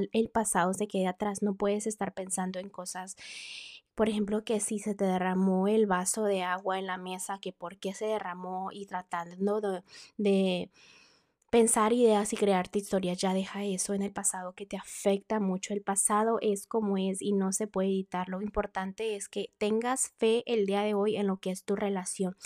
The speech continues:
que sientas esa felicidad al cien por ciento, porque no es que estés mal, sino que debes de sentir esa felicidad, ¿ok? No hay más que decirte,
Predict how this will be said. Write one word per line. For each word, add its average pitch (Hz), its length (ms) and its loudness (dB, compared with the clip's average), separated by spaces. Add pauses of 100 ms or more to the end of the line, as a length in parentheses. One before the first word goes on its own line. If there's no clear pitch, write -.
(200)
que 233 120 0
sientas 214 400 2
esa 233 200 -2
felicidad 220 340 0
al 196 120 -2
cien 202 200 0
por 208 140 -4
ciento, 214 320 -2
porque 202 340 -2 (540)
no 254 120 6
es 240 100 2
que - 100 -4
estés 240 300 -2
mal, 208 240 2
sino 202 340 0
que 233 120 2
debes 220 400 4
de 220 80 4
sentir 196 520 0
esa 214 320 -2
felicidad, 196 720 -4
¿ok? 196 220 -10 (1160)
No 240 120 4
hay 208 80 6
más 190 240 4
que 208 160 0
decirte, 254 540 0